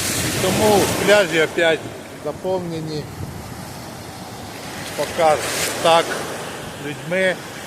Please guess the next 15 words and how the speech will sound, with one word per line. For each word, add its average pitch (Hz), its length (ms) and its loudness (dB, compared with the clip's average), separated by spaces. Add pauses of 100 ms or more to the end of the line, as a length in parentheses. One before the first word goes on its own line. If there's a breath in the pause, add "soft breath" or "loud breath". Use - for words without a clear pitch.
(600)
Ну 214 140 0
а 220 120 6
в 214 160 0
нас 208 180 4 (180)
що, 170 260 2
наша 156 340 2
задача 143 480 2 (120)
продовжується. 151 880 0 (1500)
Погладить 180 600 0
акулі 156 800 0 (840)
спинку. 175 380 4 (1300)
І 156 80 -8
ми 185 140 0
щас 170 320 0 (120)
вирушаємо. 160 760 0